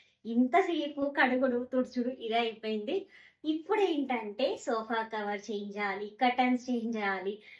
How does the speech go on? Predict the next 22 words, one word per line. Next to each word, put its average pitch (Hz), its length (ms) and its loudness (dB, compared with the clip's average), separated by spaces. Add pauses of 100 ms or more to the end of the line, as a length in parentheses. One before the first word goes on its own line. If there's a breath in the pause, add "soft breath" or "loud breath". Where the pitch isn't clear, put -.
(220 soft breath)
ఇలాంటి 247 480 0
అన్ని 214 240 -2
చిన్న 220 160 -4 (100)
చిన్న 220 160 -4 (100)
పనులు 202 300 -2
అయితే 202 180 -2 (120)
ఉన్నాయి. 196 360 0 (560)
Let's 233 280 -4
start. 277 220 -2 (300)
మీరైతే 254 480 2
షార్ట్ 233 320 2
ని 254 120 2
కంటిన్యూగా 233 720 0
చూస్తూ 240 380 -2
ఉండండి. 185 420 0 (160)
ఫస్ట్ 320 380 12
అయితే 294 180 10 (140)
కర్టన్స్ 262 380 12
తో 294 140 12
స్టార్ట్ 214 360 10
చేసేస్తానండి. 202 760 10 (400 loud breath)
నా 277 60 12